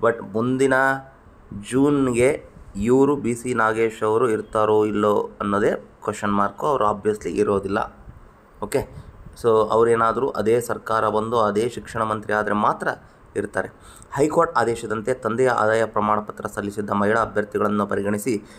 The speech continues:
ಫೆಬ್ರವರಿ ಇಪ್ಪತ್ತೇಳರಂದು ತಾತ್ಕಾಲಿಕ ಆಯ್ಕೆ ಪಟ್ಟಿಯನ್ನು ಪ್ರಕಟಿಸಿ ಆಕ್ಷೇಪಣೆ ಆಹ್ವಾನಿಸಿತ್ತು. ನಂತರ ಬಂದ ಆಕ್ಷೇಪಣೆಗಳನ್ನು ಪರಿಶೀಲಿಸಿ ಅಂತಿಮವಾಗಿ ಹದಿಮೂರು ಸಾವಿರದ ಮುನ್ನೂರ ಐವತ್ತೆರಡು ಮಂದಿಯನ್ನು ಆಯ್ಕೆ ಮಾಡಲಾಗಿದೆ ಅಂತ ಹೇಳಿದ್ದಾರೆ.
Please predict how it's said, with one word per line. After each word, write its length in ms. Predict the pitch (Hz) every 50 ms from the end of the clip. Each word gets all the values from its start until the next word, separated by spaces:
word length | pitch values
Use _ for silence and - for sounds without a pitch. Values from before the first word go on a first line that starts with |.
| - - -
ಫೆಬ್ರವರಿ 360 | 117 104 104 120 123 127 120 113
ಇಪ್ಪತ್ತೇಳರಂದು 800 | - - - 117 - - - 127 135 127 117 107 107 104 131 131
ತಾತ್ಕಾಲಿಕ 760 | - - 110 120 113 - - - 131 131 127 127 - - 123 123 123 - - - - - - - - -
ಆಯ್ಕೆ 260 | 107 107 104 - 107
ಪಟ್ಟಿಯನ್ನು 840 | 104 107 104 - - 104 101 101 117 127 113 101 - - - - - _ - - - - - - -
ಪ್ರಕಟಿಸಿ 400 | - 107 - 113 101 104 - 139
ಆಕ್ಷೇಪಣೆ 500 | 131 - 110 107 - - 123 113 - 113
ಆಹ್ವಾನಿಸಿತ್ತು. 520 | 107 107 107 107 107 104 104 107 - - 123
ನಂತರ 260 | 113 110 110 117 117
ಬಂದ 180 | 110 113 110 107
ಆಕ್ಷೇಪಣೆಗಳನ್ನು 1080 | 107 104 - - 113 - - 107 107 98 104 104 123 135 117 101 - - - - - _ _ _
ಪರಿಶೀಲಿಸಿ 580 | - 104 104 107 107 - - 110 110 107 123 127
ಅಂತಿಮವಾಗಿ 640 | 110 107 117 117 120 123 123 117 113 110 110 110 110
ಹದಿಮೂರು 380 | 107 104 110 117 123 120 117
ಸಾವಿರದ 300 | 107 - - 107 107 104
ಮುನ್ನೂರ 360 | 107 107 110 113 117 117 110 98
ಐವತ್ತೆರಡು 640 | 104 104 104 104 104 - - - 123 127 127 120
ಮಂದಿಯನ್ನು 440 | 110 113 113 107 104 104 107 107 107
ಆಯ್ಕೆ 280 | 104 104 107 101 - 104
ಮಾಡಲಾಗಿದೆ 460 | 104 104 101 101 107 104 104 101 101
ಅಂತ 180 | 101 101 101 101
ಹೇಳಿದ್ದಾರೆ. 500 | 101 95 95 98 98 107 147 165 -